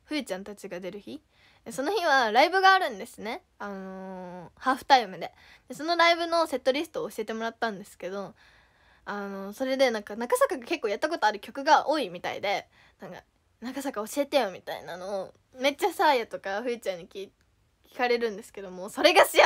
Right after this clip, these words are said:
せなんです、中坂。中坂に聞いてくれるの嬉しいみたいな。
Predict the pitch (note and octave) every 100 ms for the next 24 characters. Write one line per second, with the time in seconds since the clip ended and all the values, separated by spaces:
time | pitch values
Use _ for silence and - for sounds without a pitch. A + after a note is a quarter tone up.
0 | D4+ A4 E4 D#4+ B3+ G#3+ G#3+ C4+ - -
1 | C#4 D5+ D5+ B4+ G#4+ A4 B4 B4+ C5 B4+
2 | B4+ E4 C#4 A4 A4+ G#4 A#3 G#3 A2+ A#2+